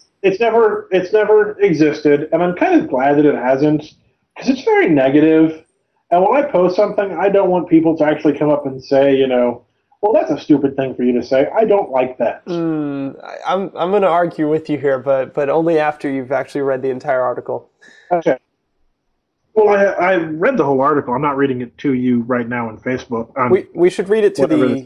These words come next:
Speaker 1: this is.
Speaker 2: we should read it to the fans, though.
Speaker 1: You can't just link it? Like, the thing's, like,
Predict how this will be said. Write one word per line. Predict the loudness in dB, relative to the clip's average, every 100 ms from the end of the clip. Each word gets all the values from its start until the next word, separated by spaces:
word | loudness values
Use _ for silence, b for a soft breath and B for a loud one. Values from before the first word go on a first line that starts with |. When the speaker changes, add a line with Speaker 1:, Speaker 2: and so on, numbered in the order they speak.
| -14
Speaker 1:
this | -20
is. | -20 _
Speaker 2:
we | -2
should | -2 0
read | 2
it | 0
to | -2
the | -4
fans, | -4 -4 -6
though. | -10 -12 -16 _ _ _ _ _ _ _
Speaker 1:
You | -4
can't | -2 -2
just | -2 -2
link | -2 0 0
it? | 0 -2 -18 _
Like, | -4 -2
the | -2
thing's, | 0 0
like, | 2 0 -4